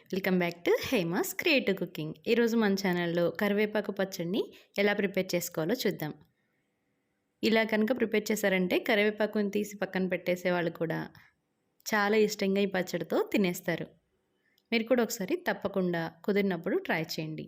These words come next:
ఇప్పుడు పచ్చడిని ఎలా ప్రిపేర్ చేసుకోవాలో చూద్దాం. ముందుగా దీనికోసం ఒక పెద్ద నిమ్మకాయ సైజ్ అంత చింతపండును తీసుకుని ఒకసారి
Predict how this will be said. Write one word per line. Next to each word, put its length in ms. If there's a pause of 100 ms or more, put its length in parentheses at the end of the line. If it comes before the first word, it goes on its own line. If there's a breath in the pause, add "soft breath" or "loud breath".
(140)
ఇప్పుడు 280
పచ్చడిని 360
ఎలా 140
ప్రిపేర్ 340
చేసుకోవాలో 460
చూద్దాం. 340
ముందుగా 340
దీనికోసం 480
ఒక 200
పెద్ద 180
నిమ్మకాయ 400
సైజ్ 300
అంత 120 (100)
చింతపండును 580
తీసుకుని 380 (540 loud breath)
ఒకసారి 340